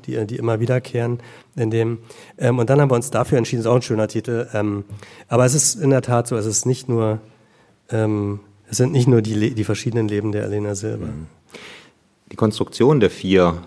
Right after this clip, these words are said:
Speaker 2: Frauenschicksale in der mittleren Generation, also der, der Mutter und der Tanten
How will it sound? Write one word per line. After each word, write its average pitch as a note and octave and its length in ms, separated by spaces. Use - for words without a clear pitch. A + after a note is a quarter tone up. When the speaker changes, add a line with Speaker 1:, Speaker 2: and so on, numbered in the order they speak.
Speaker 2:
Frauenschicksale F#2+ 840
in E2+ 100
der D#2 80
mittleren D#2+ 400
Generation, C#2 760
also C#2 240
der, C#2 160
der C#2 120
Mutter D#2+ 260
und D2 160
der - 80
Tanten F2 480